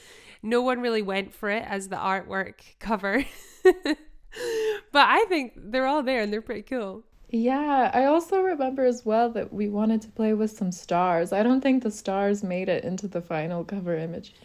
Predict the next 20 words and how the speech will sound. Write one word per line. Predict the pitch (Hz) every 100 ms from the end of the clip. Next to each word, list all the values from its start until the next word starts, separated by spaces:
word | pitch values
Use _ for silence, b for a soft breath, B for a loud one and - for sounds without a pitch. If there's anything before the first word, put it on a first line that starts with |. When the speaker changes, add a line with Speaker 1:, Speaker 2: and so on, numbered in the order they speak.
| B
Speaker 1:
No, | 247 247 220
they | 208
didn't. | 233 233 202 190 - -
I | 208 240
loved | 233 226 -
them | 220 196 196
too, | 196 - 214 185 180
but | 214 196 - -
I |
think | 214 220 208 -
in | - 214
the | 208
end | 196 196 196 190 -
I | 196 196 185 185
was | 190 190 -
going | 202 196 190 190 190 - B B B B
with | 202 180 -
the | 208
feel | - - 220 202 196 190 -
of | 190 180 175 175 -